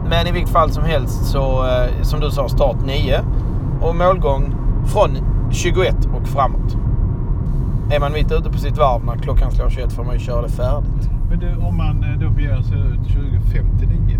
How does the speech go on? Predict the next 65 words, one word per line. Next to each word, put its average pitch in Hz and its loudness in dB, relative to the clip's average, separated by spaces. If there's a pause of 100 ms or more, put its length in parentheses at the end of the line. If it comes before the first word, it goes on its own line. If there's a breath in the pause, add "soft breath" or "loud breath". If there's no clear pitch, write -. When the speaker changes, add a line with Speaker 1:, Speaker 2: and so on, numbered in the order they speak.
(100)
Speaker 2:
vad - 2
tror - 2 (240)
vi - 0
där? - -2 (520)
Vi - -2
kommer - 0
ju, - 2
eh, - 0
recensera - 0
detta - 0
och - 2
berätta - 0
och - 0
återberätta. - 0 (540 loud breath)
Vad, - 0
eh, - 0 (640 loud breath)
får - 0
man, - 2
eh, - 2
bege - 0
sig - 2
ut - 2 (100)
då - 0
på - -2
sitt - -2
sista - 0
varv? - -2 (180)
Speaker 1:
Ja, - 0
ja. - -2 (200)
Speaker 2:
Ja. - 0 (380)
Så - -4
det - -4
är - -2
fram - 0
Speaker 1:
Ja, - 2 (100)
ja. - 0
Speaker 2:
till - 2
tjugoett - 0
noll - 0
noll. - -2
Speaker 1:
Ja, - 0
ja. - -2
Om 151 0
man 147 -2
ska - -2
sätta - 0
en - -2
gräns, - 0
för - 2
det 143 -2
var - 2
en - -2
skarp - 0
gräns. - -4
Man - 0
kan - -2
ju - 0
inte - 0
sätta 131 -2
en 139 0
gräns 151 0
och - -2
säga 123 0
att, - 0
ja, - 0